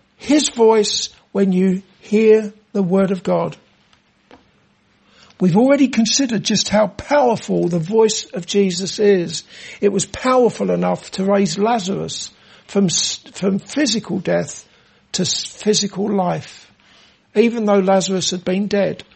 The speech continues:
for four days. Well, even now, that powerful voice can be heard where?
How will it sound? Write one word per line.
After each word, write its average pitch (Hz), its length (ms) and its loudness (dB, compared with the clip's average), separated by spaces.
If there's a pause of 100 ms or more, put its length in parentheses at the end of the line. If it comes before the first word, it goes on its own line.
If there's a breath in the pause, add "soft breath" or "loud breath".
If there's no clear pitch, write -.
(160 soft breath)
for - 120 -12
four 185 340 -2
days. 175 500 -4 (1200 loud breath)
Well, 233 420 6
even 285 380 2
now, 202 460 0
that - 220 -2
powerful 277 580 0
voice 202 580 -2 (160 loud breath)
can 214 160 0
be 208 140 2
heard 240 520 6 (720)
where? 151 340 -6